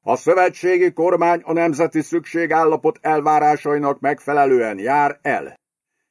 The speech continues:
E pillanatban én képviselem itt a kormányt, és követelem a listán szereplők azonnali átadását.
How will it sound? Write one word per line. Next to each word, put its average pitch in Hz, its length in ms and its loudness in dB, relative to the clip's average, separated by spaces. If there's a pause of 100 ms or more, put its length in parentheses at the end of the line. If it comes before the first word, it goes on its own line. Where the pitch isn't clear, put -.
E 123 160 -4
pillanatban 175 840 0
én 165 280 -4
képviselem 147 680 0
itt 135 260 -6
a 104 140 -4
kormányt, 151 680 0 (160)
és 135 320 0
követelem 180 500 2
a 170 80 2
listán 165 420 -2
szereplők 156 580 -2
azonnali 147 580 0
átadását. 98 1000 -4